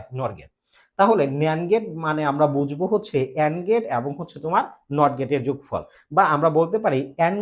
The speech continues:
গেটের আউটপুটকে not গেটের মধ্য দিয়ে প্রবাহিত করলে যে গেট পাওয়া যায় তাকে বলা হয় ন্যান্ড গেট। এটাকে আমরা বলতে পারি or গেটকে, or গেটের আউটপুটকে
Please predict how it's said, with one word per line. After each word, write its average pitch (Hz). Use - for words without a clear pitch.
গেটের 175
আউটপুটকে 202
not 156
গেটের 214
মধ্য 143
দিয়ে 190
প্রবাহিত 208
করলে 113
যে 185
গেট 175
পাওয়া 180
যায় 120
তাকে 143
বলা 135
হয় 180
ন্যান্ড 117
গেট। 85
এটাকে 214
আমরা 214
বলতে 156
পারি 151
or 180
গেটকে, 190
or 180
গেটের 208
আউটপুটকে 151